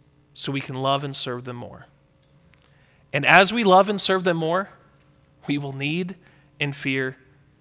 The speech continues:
them less. This is a biblical vision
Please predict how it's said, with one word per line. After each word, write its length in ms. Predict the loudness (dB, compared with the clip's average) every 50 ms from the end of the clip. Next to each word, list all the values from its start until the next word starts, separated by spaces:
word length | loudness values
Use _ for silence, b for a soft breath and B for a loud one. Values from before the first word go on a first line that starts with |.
| _ _
them 280 | -14 -10 -8 -8 -6 -6
less. 280 | -8 -10 -10 -12 -14 -8
This 340 | -4 -4 -2 -2 -4 -6 -8 B B B B B _
is 200 | -10 -10 -8 -8
a 60 | -6
biblical 400 | -6 -4 -4 -4 -4 -4 -4 -4
vision 460 | -4 -4 -4 -4 -6 -6 -10 -10 -12